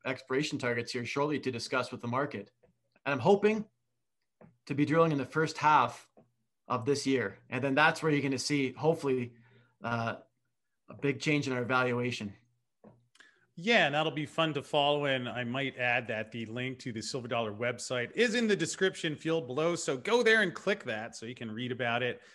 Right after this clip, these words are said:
Speaker 2: after we wrap up here. Uh, Michael, obviously another thing that shareholders love to know about is the share structure, what future dilution there might be. So would you be able to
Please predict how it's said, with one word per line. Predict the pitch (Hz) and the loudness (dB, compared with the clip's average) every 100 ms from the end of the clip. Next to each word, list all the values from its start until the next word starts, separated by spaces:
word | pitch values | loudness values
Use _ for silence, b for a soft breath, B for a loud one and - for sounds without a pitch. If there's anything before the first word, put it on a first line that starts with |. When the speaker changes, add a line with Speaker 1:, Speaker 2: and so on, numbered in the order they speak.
| b b - | b b -2
Speaker 2:
after | 139 - 131 | -2 -2 -4
we | 123 | 0
wrap | 127 127 123 | 2 2 2
up | 135 131 - | -2 -2 -2
here. | 135 131 127 b b b b _ | 0 0 0 b b b b _
Uh, | 147 139 127 | 0 2 2
Michael, | 151 165 165 | 2 2 2
obviously | 151 147 151 147 | 2 0 -2 -4
another | 147 143 | -2 -2
thing | 139 147 135 | -2 -2 -2
that | 123 | -4
shareholders | - 143 139 135 135 135 120 113 | -2 0 0 -2 -2 -2 -4 -4
love | 123 131 131 | -2 -2 -4
to | 120 | -4
know | 127 127 | -2 -2
about | 123 123 123 123 - | 0 2 2 0 -4
is | 123 117 113 101 | -8 -8 -8 -8
the | 113 110 | -8 -8
share | - 156 147 | -4 0 0
structure, | 143 - 143 139 - 147 135 131 131 127 123 117 | -2 -2 0 -2 -2 -2 0 0 0 -2 -4 -6
what | 117 117 - | -6 -8 -8
future | 131 127 | -8 -6
dilution | 113 113 135 139 147 135 | -4 -4 -4 -4 -6 -2
there | 135 | -2
might | 127 135 - - | -2 -2 -4 -8
be. | 131 | -8
So | 127 131 120 | -8 -6 -4
would | 117 120 101 | -4 -8 -10
you | 120 | -12
be | 110 131 | -8 -8
able | 151 | -6
to | 135 | -8